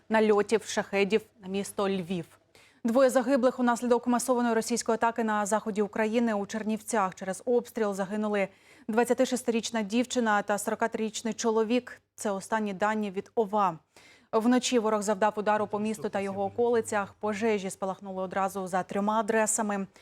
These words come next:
Вогнеборці вже ліквідували осередки займань. Пошкоджені житлові будинки, магазини, адміністративні будівлі та автомобілі. У житловому секторі рятувальники провели евакуацію мешканців поруйнованих осель. Поранено чотирнадцять людей.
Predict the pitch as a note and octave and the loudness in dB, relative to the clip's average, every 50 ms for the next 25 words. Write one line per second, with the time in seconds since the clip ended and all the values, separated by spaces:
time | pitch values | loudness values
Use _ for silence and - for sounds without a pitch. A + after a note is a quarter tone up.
0 | - - _ _ _ _ - G3+ A#3 G3+ A3 A#3+ A#3+ G#3 A3+ A#3+ A3+ A#3 - A3+ | -20 -20 _ _ _ _ -2 0 0 2 2 2 2 2 2 2 0 0 -4 -4
1 | G3 F3+ F3 G3 G#3+ G3+ G3 - G3+ F#3 F#3+ F#3 G3 F#3+ F#3+ F#3 F#3 F3+ - G#3 | -4 -4 -2 -2 -2 -2 -2 -4 -4 -4 0 2 2 2 2 2 0 -2 -2 -2
2 | G3 F#3+ - - F#3+ E3+ G3 G3 G3 G3 F#3+ F3+ E3+ E3 D#3 - _ _ _ _ | -4 -4 -4 -6 -6 -4 -4 -4 -2 -2 -2 -4 -4 -6 -10 -14 _ _ _ _
3 | - - - G#3 - - - A3 G#3+ G#3 G#3 F#3+ F#3 F3+ E3+ F#3 - F#3 F#3+ G#3+ | -16 -12 -10 -10 -8 -2 -2 -2 0 0 -4 -4 -6 -6 -8 -8 -6 -4 -2 -2
4 | A#3 A3+ C4 A3 A#3 A3+ A3 G#3+ G#3 - F3+ F3+ G3 G#3 A3 B3 A#3 A3 A3+ G#3 | 0 0 0 0 0 0 0 -2 -4 -6 -8 -8 -6 -4 -4 -2 -2 -2 -2 -2
5 | F#3+ F#3 F#3 F#3 F#3+ F#3+ G#3+ A3 G#3+ G#3+ B3 A3+ G#3 - B3 B3 B3 B3 A#3+ G#3+ | -2 -4 -4 -4 -2 0 0 -2 -2 -2 -6 -6 -2 -2 0 2 2 2 0 -2
6 | A3+ G3 G3+ G#3 G3+ G3+ G3+ G3 - F#3+ F#3+ F#3+ - - F#3+ G3 F#3+ F3 G3 G3 | -4 -4 -4 -6 -4 -4 -6 -4 -2 -2 -2 -2 -4 -6 -6 -6 -6 -6 -6 -4
7 | F#3 F#3 F3+ E3+ - _ _ _ _ _ _ _ _ B3 A#3 C4 C4 C#4+ C4+ C4+ | -2 -2 -4 -4 -8 _ _ _ _ _ _ _ _ -4 -2 0 0 0 0 0
8 | C4+ A3+ G#3+ - - B3 A#3 - - A3 G#3 G#3 G3 F#3+ E3+ F#3 G3 F#3+ - F#3+ | 0 0 -2 -2 -2 -2 -2 -2 -4 -4 -2 -2 -2 -2 -4 -8 -10 -6 -4 -2
9 | G3+ G3+ G3+ G3 G3+ - - G3 F3+ F#3+ G3 F#3+ F#3 F3+ F3+ F3+ - G3 F#3+ F#3 | -2 -2 -2 -4 -6 -6 -4 -4 -2 -2 0 0 0 0 -2 -4 -2 -2 -2 -2
10 | F#3 - - G3+ F3+ F#3 G3+ G#3+ A3 - - A3+ G#3 - - A3 G#3+ - - - | -2 -4 -6 -6 -4 -2 -2 -2 -4 -4 -4 -6 -4 -2 -2 -2 -2 -2 -2 0
11 | A3+ A3 A3 G#3 G3 F#3 F3+ F3 F3 F3 F3 - F#3 F3+ - - G3 E3+ E3 E3 | 0 2 2 0 0 -2 -4 -4 -6 -8 -10 -10 -8 -6 -4 -4 -2 -2 -2 -4
12 | D#3+ - - - - - - - - A3 A3 A3 G#3+ G3+ F#3+ F3+ F3+ F3 - A#3 | -6 -8 -14 -20 -20 -20 -20 -6 0 2 2 4 4 2 0 -2 -4 -2 -2 -2
13 | A3+ - A3+ G#3+ G#3 G3+ G3+ G#3 - - G3+ - - - - F#3+ F#3+ F3+ G#3 G3 | 0 2 2 2 4 4 2 2 2 0 -4 -4 -4 -4 -4 -2 0 2 2 4
14 | F#3+ F3+ E3+ | 4 2 0